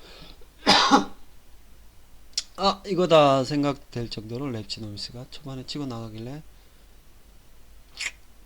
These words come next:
팝으로, 모바일 팝으로 매매를 했습니다.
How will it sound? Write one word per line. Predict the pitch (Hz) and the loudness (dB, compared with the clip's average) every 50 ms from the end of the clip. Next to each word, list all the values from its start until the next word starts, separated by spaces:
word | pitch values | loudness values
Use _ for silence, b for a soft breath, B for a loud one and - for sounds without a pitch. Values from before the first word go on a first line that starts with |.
| - - - - - - - - - - - - - - | -20 -20 -20 -20 -20 -20 -20 -20 -20 -20 -20 -20 -20 -18
팝으로, | - - - 156 - - 131 127 123 120 - - - - - - - - - - - - - - - - - - - - - - | -18 -18 -18 -18 -18 -18 -18 -18 -18 -18 -20 -20 -20 -20 -20 -20 -20 -20 -20 -20 -20 -20 -20 -20 -20 -20 -20 -20 -20 -20 -18 -12
모바일 | - 123 127 127 147 143 143 143 143 | -10 -8 -6 -4 -2 -2 -2 -2 -4
팝으로 | 143 - 151 143 135 127 127 117 - - - - - - - - - - - - - - - - - - - - - - - - - - - - - - - - - - - - - - - - - - - - - - - - - - - - - - - - - - - - - - - - - - - - - - - - - - - - - - - - - - - - - - - - - - - - - - - - - - - | -6 -6 -8 -8 -8 -8 -8 -10 -10 -12 -16 -20 -20 -20 -20 -20 -20 -20 -20 -20 -20 -20 -20 -20 -20 -20 -20 -20 -20 -20 -20 -20 -20 -20 -20 -20 -20 -20 -20 -20 -20 -20 -20 -20 -20 -20 -20 -20 -20 -20 -20 -20 -20 -20 -20 -20 -20 -20 -20 -20 -20 -20 -20 -20 -20 -20 -20 -20 -20 -20 -20 -20 -20 -20 -20 -20 -20 -20 -20 -20 -12 -8 -8 -8 -10 -12 -20 -20 -20 -20 -20 -20 -20 -20 -20 -20 -20 -20 -20 -20 -20 -20 -20 -20 -20 -20 -20
매매를 | 117 113 117 113 113 113 117 120 | -18 -18 -16 -16 -16 -16 -16 -16
했습니다. | 139 147 - - - 139 135 139 143 139 | -14 -12 -12 -12 -12 -14 -14 -16 -18 -20